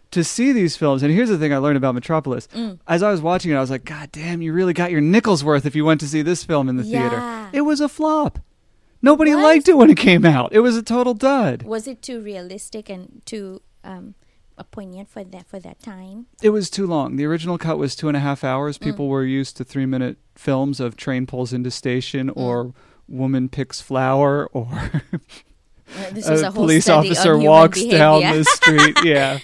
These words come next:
Speaker 2: Yeah, wow.
Speaker 1: But I, I loved it. I done loved that film, and
Speaker 2: Yeah,
Speaker 1: I'm
Speaker 2: it
Speaker 1: so
Speaker 2: was
Speaker 1: glad we
Speaker 2: good.
Speaker 1: watched it.
Speaker 2: Mm-hmm.
Speaker 1: Rashomon?
Speaker 2: Rashomon, Pew.
Speaker 1: Take the lead, my darling.
Speaker 2: Rashomon, as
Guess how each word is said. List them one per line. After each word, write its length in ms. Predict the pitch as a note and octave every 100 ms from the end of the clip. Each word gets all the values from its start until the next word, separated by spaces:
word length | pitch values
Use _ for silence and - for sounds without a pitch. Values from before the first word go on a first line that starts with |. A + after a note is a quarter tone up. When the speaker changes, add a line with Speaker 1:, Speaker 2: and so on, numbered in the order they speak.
| -
Speaker 2:
Yeah, 380 | A3 A3+ G#3+ G3 G#3+
wow. 960 | A#3 A#3+ B3 B3 B3 B3 A#3+ A3 F#3 - -
Speaker 1:
But 100 | F3
I, 200 | A3+ G3
I 240 | F#3 F3+
loved 300 | D3+ B2+ A#2
it. 60 | C3
I 120 | E3
done 200 | D3+ C#3
loved 200 | A#2+ A#2
that 160 | A#2 A2+
film, 320 | - A#2 A2+
and 60 |
Speaker 2:
Yeah, 80 | B2+
Speaker 1:
I'm 40 | B2+
Speaker 2:
it 40 |
Speaker 1:
so 80 | A3
Speaker 2:
was 100 | C3
Speaker 1:
glad 180 | B2+ A#2+
we 80 |
Speaker 2:
good. 40 | A#2
Speaker 1:
watched 280 | A2+ A#2 -
it. 80 | A3
Speaker 2:
Mm-hmm. 260 | G#3+ A3 A3 _
Speaker 1:
Rashomon? 520 | D3+ E3+ A3+ A#3+ C4+ B3+ A#3
Speaker 2:
Rashomon, 580 | F4+ G4 G#4 F4+ C#4+
Pew. 360 | - C#4+ D4 D4+ _ _
Speaker 1:
Take 180 | - D#3+
the 80 | D3+
lead, 260 | C#3 B2+
my 140 | A#2 A2
darling. 420 | A2+ A2 A2+ A2 _ _ _ _ _ _
Speaker 2:
Rashomon, 840 | F3 B3+ - D4 D4 B3 G3 D#3 C3+ _ _ _
as 260 | G3 G3+